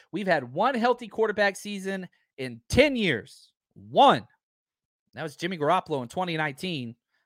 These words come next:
We made it to the Super Bowl. I know we all wanna say who's week one starter, and I even said that earlier on this show. I think it's gonna be Trey Lance.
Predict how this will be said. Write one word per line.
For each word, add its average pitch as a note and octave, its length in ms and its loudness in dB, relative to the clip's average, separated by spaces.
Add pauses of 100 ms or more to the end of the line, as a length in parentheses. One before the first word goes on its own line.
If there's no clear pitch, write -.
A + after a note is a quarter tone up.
We B2 100 -8
made E3 160 0
it C3 60 -14
to - 100 -20
the A#2 60 -16
Super D#3 340 -6
Bowl. G#2 240 -14 (1900)
I C3+ 100 0
know F#3 160 6
we A3 140 6
all G#3+ 180 8
wanna G3+ 160 0
say G3+ 220 -2
who's G3 200 -4
week F#3+ 240 -8
one G3+ 140 -2
starter, F3+ 440 0
and C3+ 100 -4
I D#3+ 160 2
even F3 200 -4
said F3 160 -2
that E3+ 140 2
earlier F3 240 -2
on D#3 80 -6
this C#3+ 120 -8
show. E3 240 2
I F3+ 60 2
think A#2 160 -10
it's A#2 100 -16
gonna A#2 80 -6
be G#2+ 140 -12
Trey G#2 200 -8
Lance. F3+ 500 -4